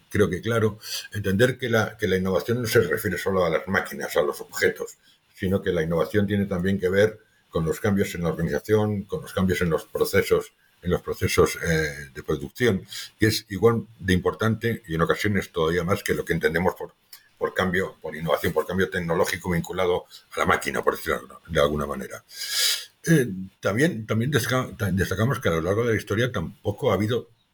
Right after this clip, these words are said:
tantas grandes innovaciones, innovaciones radicales. Hay, hay muy poquitas innovaciones radicales, porque probablemente lo más importante para vincularlo al crecimiento, al crecimiento económico ha sido precisamente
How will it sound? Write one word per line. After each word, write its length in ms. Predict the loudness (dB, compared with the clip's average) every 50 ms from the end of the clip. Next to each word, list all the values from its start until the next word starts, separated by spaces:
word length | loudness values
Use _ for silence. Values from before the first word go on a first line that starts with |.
| _ _ _ _
tantas 400 | -2 -2 0 0 0 0 0 0
grandes 380 | 0 0 0 0 -2 -2 -2 0
innovaciones, 720 | 0 2 2 2 0 0 0 0 0 0 -2 -6 -10 -16 _ _ _ _ _ _
innovaciones 500 | -4 -2 0 0 0 0 0 0 0 0
radicales. 760 | 0 0 0 -2 -2 -4 -2 -2 -2 0 -2 -6 -8 -12 -10 -4
Hay, 180 | -2 -2 -2 0 0
hay 100 | 0 0
muy 240 | 0 0 0 0 0
poquitas 380 | 0 -2 -2 -4 -4 -4 -4 -2
innovaciones 320 | -2 -2 0 0 -2 0
radicales, 840 | -2 0 0 0 0 0 -2 -6 -10 -10 -8 -8 -8 -10 -12 -16 _ _
porque 220 | 0 0 0 0
probablemente 560 | -4 -4 -2 0 0 0 -2 0 0 0 0 0
lo 180 | 0 0 0 2
más 200 | 0 0 -2 -4
importante 600 | -4 -4 -2 0 0 0 2 2 0 0 -2 -6 _ _ _ _ _ _ _ _ _ _ _ _ _ _
para 180 | 2 4 4 4
vincularlo 560 | 4 0 -2 -4 -2 0 0 2 2 0 0
al 100 | -2 -2
crecimiento, 800 | -2 -2 -2 -2 0 0 2 2 2 2 2 2 2 0 2 0
al 220 | 0 -2 -2 -2
crecimiento 460 | -6 -8 -4 -2 0 0 2 2 0
económico 580 | 0 0 0 0 0 0 0 0 2 2 2 2
ha 100 | 0 -2
sido 260 | -4 -4 0 0 0 0
precisamente 460 | 2 0 0 0 2 0 0 -4